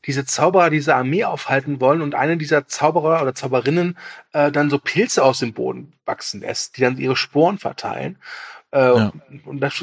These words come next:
Speaker 1: das quasi zu einer Art Minenfeld machen, wo ich dann dachte, ja, das ist eine, das ist eine richtig schöne Idee, ähm, aber der Weg dahin ist halt ätzend, teil-, also nicht
Speaker 2: Mhm.
Speaker 1: ätzend, aber anstrengend, äh,
Speaker 2: Anstrengend, ja.
Speaker 1: überkompliziert. Und das ist das, das ist ja gerade das Schlimme daran.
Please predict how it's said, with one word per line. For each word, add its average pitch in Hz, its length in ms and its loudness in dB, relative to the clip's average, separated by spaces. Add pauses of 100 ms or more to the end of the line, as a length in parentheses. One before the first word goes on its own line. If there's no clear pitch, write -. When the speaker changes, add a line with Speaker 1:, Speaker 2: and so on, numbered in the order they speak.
Speaker 1:
das 143 200 -6
quasi 160 320 0
zu 175 100 -2
einer 151 120 2
Art 139 100 2
Minenfeld 147 680 2
machen, 110 320 -10
wo 127 80 -6
ich 131 60 -6
dann 156 100 -4
dachte, 143 220 -8
ja, 285 140 -6
das 160 120 -6
ist 196 160 -10
eine, 160 200 -4 (100)
das 175 120 -10
ist 214 80 -8
eine 226 240 -2
richtig 240 400 -2
schöne 220 260 0
Idee, 190 380 2 (600)
ähm, 165 360 0 (140)
aber 151 360 2
der 156 220 2
Weg 196 180 -2
dahin 170 380 -2
ist - 200 -12
halt - 240 -6
ätzend, - 300 -8 (260)
teil-, 120 200 0
also 127 180 -2
nicht 147 160 -2
Speaker 2:
Mhm. 160 60 2
Speaker 1:
ätzend, 117 260 0
aber 139 240 4 (200)
anstrengend, 196 760 0 (360)
äh, - 60 -2
Speaker 2:
Anstrengend, 92 460 0
ja. 85 260 -6
Speaker 1:
überkompliziert. 139 1000 0 (180)
Und 143 60 -2
das 165 100 4
ist 190 120 -4
das, 185 100 -6 (120)
das - 140 2
ist - 40 -2
ja 214 80 4
gerade 139 260 2
das 131 180 -2
Schlimme 143 240 -2
daran. 131 240 2